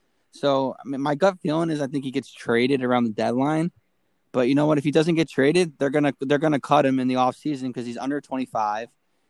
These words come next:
and it wouldn't be that bad of a cap hit. So, you know what? I would like to trade him. I heard rumors with the Flames, you know, maybe get a center back for him. But, uh,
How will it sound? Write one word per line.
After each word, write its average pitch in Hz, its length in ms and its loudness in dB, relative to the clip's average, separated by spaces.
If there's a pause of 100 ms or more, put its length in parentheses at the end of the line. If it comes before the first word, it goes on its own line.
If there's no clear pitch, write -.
(140)
and 135 300 -2
it 143 100 -4
wouldn't 147 160 -4
be 151 80 -4
that 143 160 -4
bad 143 220 -2
of 135 100 -6
a 127 40 -8
cap 160 280 -2
hit. 104 260 -8 (840)
So, 131 260 -4
you 143 80 0
know 143 100 0
what? 147 140 2
I 151 160 0
would 185 80 0
like 175 140 -2
to - 60 -20
trade 147 300 -4
him. 160 140 -6
I - 20 -6
heard 139 340 -6
rumors 139 320 -4
with 131 120 -10
the 113 80 -6
Flames, 139 580 2
you 123 60 -2
know, 127 400 0
maybe 123 240 0
get 127 100 0
a 113 60 -4
center 131 320 0
back 127 260 2 (140)
for 139 220 -2
him. 147 100 -6 (1040)
But, 131 160 0
uh, 135 180 0